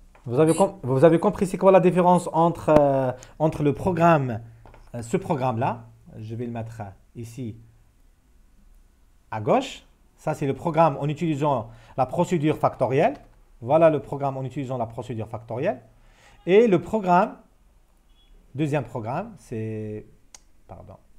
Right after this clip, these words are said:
Speaker 1: Alors, j'ouvre le deuxième programme. Euh, S P C un K, je suppose que c'est celui-là. Très bien.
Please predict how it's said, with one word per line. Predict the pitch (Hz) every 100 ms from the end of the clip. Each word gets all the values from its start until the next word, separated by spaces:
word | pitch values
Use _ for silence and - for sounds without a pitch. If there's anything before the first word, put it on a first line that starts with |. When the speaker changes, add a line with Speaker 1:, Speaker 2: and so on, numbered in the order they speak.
| - - _ _ _ _ _ _ _ _ _ _
Speaker 1:
Alors, | 156 135 107
j'ouvre | 117 202 180
le | 175
deuxième | 165 156 143
programme. | - 127 165 233 - _ - - _ _ _ - - - - 117
Euh, | 117 113 117 117 117 117
S | 113 113
P | - 156
C | -
un | 120 113
K, | 113
je | 104
suppose | 98 113 - -
que |
c'est | -
celui-là. | - 98 - _ _ _
Très | -
bien. | -